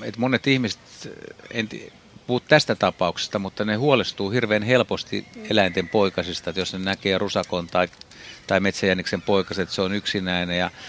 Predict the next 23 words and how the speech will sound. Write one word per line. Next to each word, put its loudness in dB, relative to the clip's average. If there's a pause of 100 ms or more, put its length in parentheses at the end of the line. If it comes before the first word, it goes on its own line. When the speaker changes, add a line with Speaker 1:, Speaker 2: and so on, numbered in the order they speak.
(220)
Speaker 1:
sama 4
ehkä 4
linnuissakin, 0
että 2 (500)
jos -2
kirjoista 4 (240)
on -2
saanut 0
tiedon, 4
että -4
sinitiainen -2
käy 0
viisisataa 0
kertaa -2
vähintään -2
vuorokaudessa -2
ruokkimassa -4
poikasia, 2
niin -8
senhän 0
näkee 0
koko 2
ajan. 2